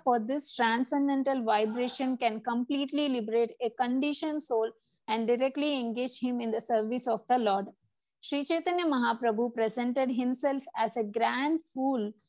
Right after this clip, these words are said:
yet he maintained that all the wor-, words that he had heard from his spiritual master strictly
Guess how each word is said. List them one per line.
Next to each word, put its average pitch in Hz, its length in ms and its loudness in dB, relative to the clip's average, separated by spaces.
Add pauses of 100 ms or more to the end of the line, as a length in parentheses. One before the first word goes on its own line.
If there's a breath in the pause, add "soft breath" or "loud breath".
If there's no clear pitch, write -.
(360)
yet 262 480 2
he 277 200 2
maintained 277 640 0
that 240 140 0
all 247 420 4
the 285 140 4
wor-, 233 320 -2 (160)
words 247 460 -2
that 233 260 2
he 233 140 -4
had 226 400 0 (120)
heard 262 280 2
from 240 240 -2
his 226 140 -6
spiritual 247 440 2
master 233 500 0
strictly 247 640 0